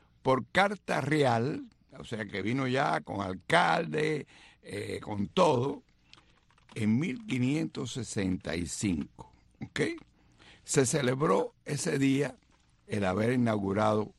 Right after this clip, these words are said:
eh, la ciudad de San Franci-, de, perdón, de San Agustín, que está al norte aquí de la Florida, como se hacían las cosas en aquella época, se hacen en gran parte todavía, con una misa. Y una misa, quiero que sepan,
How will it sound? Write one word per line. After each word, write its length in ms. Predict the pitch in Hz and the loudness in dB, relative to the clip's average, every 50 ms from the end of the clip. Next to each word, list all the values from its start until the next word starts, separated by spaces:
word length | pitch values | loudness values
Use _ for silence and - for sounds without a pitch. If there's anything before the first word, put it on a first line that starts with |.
| _ _ _ _ _ _ _ _ _ - | _ _ _ _ _ _ _ _ _ -12
eh, 420 | - 101 92 85 82 82 78 - - - | -10 -8 -6 -4 -4 -4 -6 -8 -8 -8
la 340 | 95 95 87 85 85 82 73 | -6 -4 -2 -2 -2 -2 -4
ciudad 260 | - 95 - 82 107 | -6 -4 -2 0 2
de 100 | 117 110 | 2 2
San 180 | - 107 101 92 | 2 0 -2 -2
Franci-, 360 | - - 95 90 - - - - | -4 -6 -6 -6 -8 -10 -12 -6
de, 320 | 110 104 98 92 90 85 76 | 0 2 2 2 2 0 -2
perdón, 320 | - 92 95 107 110 104 | -4 -2 0 2 2 2
de 100 | 98 90 | 0 0
San 140 | 85 117 123 | 2 2 2
Agustín, 480 | 135 139 135 127 113 - 127 127 131 123 | 2 2 0 -2 0 0 0 0 0 -2
que 80 | 131 | -2
está 260 | 110 - - 98 101 | -6 0 2 2 2
al 140 | 107 107 104 | 4 2 2
norte 280 | 104 110 117 104 107 104 | 2 0 -2 -2 -4 -4
aquí 180 | 92 87 101 | -2 -2 0
de 120 | 107 113 117 | 0 2 0
la 100 | 120 120 | 0 -2
Florida, 520 | 123 135 135 120 107 98 95 95 90 110 _ _ _ _ _ _ - _ - - - - - - - - _ - | -2 -2 -2 0 0 0 0 -2 -4 -6 _ _ _ _ _ _ -20 _ -20 -20 -20 -20 -20 -20 -20 -20 _ -6
como 180 | - 139 135 135 | -2 0 0 2
se 120 | 123 131 | 2 0
hacían 260 | 120 127 175 190 180 | -2 0 -2 -2 -2
las 120 | 170 147 - | -4 -4 -2
cosas 240 | - 185 180 160 156 | -2 -2 0 0 0
en 100 | 143 131 | 0 -2
aquella 360 | 127 123 139 151 151 165 - | -2 -2 -2 -2 -2 -2 -2
época, 260 | - - - - - | -4 -4 -6 -8 -8
se 120 | 92 - 107 | -6 -6 -4
hacen 320 | 101 - - 139 127 113 | -4 -4 -2 -2 -2 -2
en 120 | 104 104 95 | -2 0 0
gran 180 | 98 101 101 | 0 0 0
parte 360 | - - 101 95 - - 113 | -2 -2 -4 -4 -4 -6 -8
todavía, 520 | - - 110 110 127 151 175 123 - - - _ | -4 -2 0 0 0 0 -2 -4 -4 -6 -8 _
con 160 | - 98 104 113 | -4 0 0 2
una 200 | 123 139 135 127 | 2 2 2 0
misa. 500 | 123 135 143 131 - - - - - _ _ _ _ _ _ _ _ - - - - - - - - _ _ - | 0 0 -2 -2 -4 -6 -10 -12 -14 _ _ _ _ _ _ _ _ -20 -20 -20 -20 -20 -20 -20 -20 _ _ -4
Y 60 | 110 | -2
una 180 | 127 160 185 185 | 0 0 0 0
misa, 380 | 196 196 190 147 160 151 - | 0 0 -2 -2 -2 -4 -4
quiero 320 | 151 - - 131 120 135 113 | -4 -6 -6 -4 -4 -4 -4
que 140 | 104 123 117 | -4 -6 -4
sepan, 420 | - 135 113 104 - 135 101 | -2 -2 -2 -2 -4 -6 -6